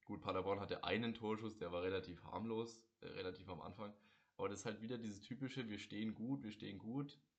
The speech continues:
Fehler, Gegentor. So, dann ist immer so, finde ich, so dieses gesamte gute Gefühl einer stabilen Defensive ist dann so dahin.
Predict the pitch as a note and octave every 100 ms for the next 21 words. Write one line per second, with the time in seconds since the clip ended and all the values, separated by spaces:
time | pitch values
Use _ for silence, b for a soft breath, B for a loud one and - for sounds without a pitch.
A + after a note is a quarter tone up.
0 | _ _ - A#2 C3 C3 C3+ C3+ G#2+ A2
1 | F#2 - D#2 E2+ - _ _ F#2 F#2+ F#2
2 | G2 G2+ B B B B B - A#2+ A2+
3 | B2 A#2 A2+ A#2 B2 A#2+ - A2+ A2+ G#2+
4 | G2+ - G2 A2+ C3+ A#2 B2+ C3 A#2+ A2
5 | - A#2+ C3 A#2+ G#2 G2+ - G2 A2 G#2+
6 | G#2+ A#2+ A2 G#2+ G2 - G#2+ G2 G2 F#2+
7 | G#2+ F#2 E2+